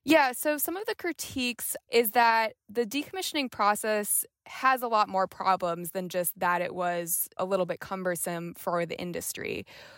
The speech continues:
Basically, what happens now is the industry will just bring its proposal to the commission, and the commission does not approve or deny that proposal. The commission basically reviews it,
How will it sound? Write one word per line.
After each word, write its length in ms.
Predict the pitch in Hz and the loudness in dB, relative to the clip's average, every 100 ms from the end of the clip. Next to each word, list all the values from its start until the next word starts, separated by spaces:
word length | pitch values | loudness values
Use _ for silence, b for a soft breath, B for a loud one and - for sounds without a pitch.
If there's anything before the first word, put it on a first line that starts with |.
| B B | B B
Basically, 600 | 277 285 285 262 240 226 214 | 0 2 2 4 6 6 4
what 260 | - 190 208 | 2 4 4
happens 440 | 202 196 180 175 | 4 0 0 -2
now 360 | 247 285 247 220 | 2 4 6 4
is 560 | - 196 190 185 175 - - 175 | 4 4 4 2 -2 -4 -8 -12
the 260 | 196 190 190 - | -6 -2 0 0
industry 460 | 196 208 - 202 | 0 -2 0 -2
will 280 | 196 185 175 | 0 2 0
just 300 | 175 175 175 | 0 -4 -6
bring 400 | - 196 214 220 | -4 -2 0 -2
its 280 | 190 190 185 | 4 4 4
proposal 640 | - 190 - 175 170 180 175 | -4 -8 -2 0 0 -2 -2
to 200 | - 190 | -4 -4
the 100 | 190 | -4
commission, 600 | 175 170 - 175 170 175 B B B B | -6 -6 -4 -4 -6 -8 B B B B
and 420 | 208 196 190 190 - | 2 4 2 -2 -4
the 80 | |
commission 600 | 208 240 285 - 269 233 190 | -4 0 0 2 0 0 -4
does 200 | - 220 | 2 2
not 240 | 202 226 226 - | 4 4 2 0
approve 760 | 190 - 277 285 285 285 269 220 | -2 -2 -2 2 2 2 0 2
or 320 | 196 196 190 | 4 6 4
deny 640 | 175 185 190 208 202 190 180 | -2 -2 2 4 4 4 2
that 240 | 175 180 | 0 0
proposal. 540 | 180 180 202 190 180 170 | -4 -4 -2 0 -2 -4
The 100 | 175 | -6
commission 340 | 190 180 190 | -4 -4 -2
basically 460 | 185 180 - 180 170 | 0 -2 -2 -4 -4
reviews 560 | 185 180 202 277 254 | -4 -4 0 0 2
it, 320 | 190 185 180 | 2 2 0